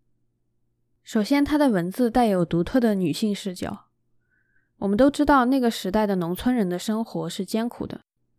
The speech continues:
但是女人的处境就更为艰难。在生死场的第一章中，就出现过一位麻面婆，她家的羊丢了，她丈夫出门去找，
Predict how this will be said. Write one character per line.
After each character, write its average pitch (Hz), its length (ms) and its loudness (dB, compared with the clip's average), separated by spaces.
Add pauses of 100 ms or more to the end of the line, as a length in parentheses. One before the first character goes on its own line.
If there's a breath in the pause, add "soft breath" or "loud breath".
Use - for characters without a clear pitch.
(580)
但 247 120 0
是 247 120 2
女 226 140 6
人 165 140 2
的 233 100 2
处 196 200 -2
境 185 260 -4
就 196 140 -4
更 196 220 2
为 165 120 2
艰 175 220 -6
难。 190 220 -12 (1200)
在 220 240 2
生 285 220 0
死 240 160 2
场 185 180 -2
的 165 80 -6
第 233 220 -2
一 247 80 2
章 254 220 0
中， 262 240 2 (300 soft breath)
就 220 180 4
出 - 160 2
现 226 200 2
过 190 220 2
一 170 100 -2
位 180 220 2
麻 160 220 -2
面 214 180 2
婆， - 380 -8 (800)
她 - 120 -2
家 285 140 4
的 262 120 6
羊 175 260 2
丢 233 240 4
了， - 220 -2 (340)
她 - 120 -4
丈 240 220 4
夫 202 140 -2
出 247 160 -2
门 202 160 2
去 220 180 -2
找， - 300 -8